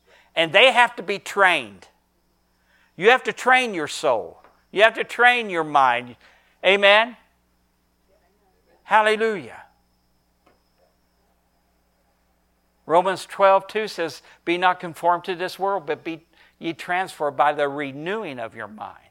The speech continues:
When your mind starts to get renewed, then things start changing. My life has been dramatically changed by just renewing my mind, and I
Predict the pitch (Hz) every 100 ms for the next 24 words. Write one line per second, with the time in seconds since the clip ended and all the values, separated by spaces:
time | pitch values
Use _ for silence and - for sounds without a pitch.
0 | _ _ _ _ _ _ _ _ 143 147
1 | 143 156 185 202 - 190 180 160 180 185
2 | 156 151 143 151 143 139 135 151 139 -
3 | - 131 - - 147 135 135 - 85 _
4 | _ _ _ _ _ - 170 233 165 147
5 | 151 131 151 139 127 135 127 156 202 -
6 | 110 104 - 127 104 95 - _ _ _
7 | _ _ 135 135 151 - 139 135 135 127
8 | 123 123 147 180 151 131 135 170 175